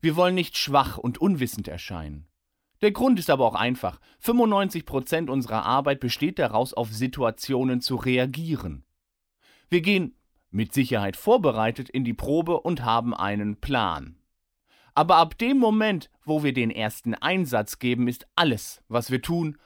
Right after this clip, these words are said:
eine Reaktion auf das, was uns vom Chor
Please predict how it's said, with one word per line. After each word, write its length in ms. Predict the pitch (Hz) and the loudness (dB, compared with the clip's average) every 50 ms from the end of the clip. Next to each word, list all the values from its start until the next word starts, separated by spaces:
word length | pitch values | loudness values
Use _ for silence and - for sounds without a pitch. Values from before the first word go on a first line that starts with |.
| _ _ | _ _
eine 260 | - 170 196 190 - | -2 0 2 2 2
Reaktion 600 | 170 165 151 135 - - - - 160 147 143 143 | 4 4 4 4 2 -2 -6 0 0 2 2 2
auf 200 | - 104 107 - | 0 -2 -4 -4
das, 400 | - - 131 135 - - - - _ _ _ _ | 0 0 0 0 -2 -6 -14 -18 _ _ _ _
was 220 | - 175 202 196 - | -2 -2 -2 -2 0
uns 260 | - 151 147 139 - | -2 -2 -2 -2 -4
vom 240 | - 131 110 101 - | -4 -4 -4 -4 -4
Chor 460 | - - 143 131 127 123 120 120 | -4 -4 -2 2 2 2 0 0